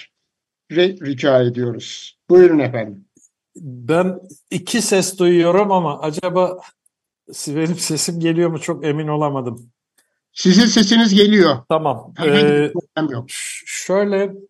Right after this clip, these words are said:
Speaker 2: e, bildiğimiz gibi iki tane deprem yaşadık. Bunlardan bir tanesi, çok özür dilerim,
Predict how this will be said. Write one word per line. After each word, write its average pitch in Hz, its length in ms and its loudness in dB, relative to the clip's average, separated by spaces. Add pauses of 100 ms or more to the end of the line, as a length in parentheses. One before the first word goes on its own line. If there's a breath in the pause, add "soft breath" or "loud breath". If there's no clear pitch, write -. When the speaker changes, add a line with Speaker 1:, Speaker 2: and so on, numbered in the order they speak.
Speaker 2:
e, 160 460 -2 (220)
bildiğimiz 170 640 -4
gibi 175 400 -2
iki 190 320 -10
tane 180 520 -2 (140)
deprem 160 640 -2
yaşadık. 123 640 -6 (840 soft breath)
Bunlardan 165 1000 -4
bir 190 140 -6
tanesi, 185 760 -2 (520)
çok 175 320 -10
özür 165 360 -2
dilerim, 156 480 -2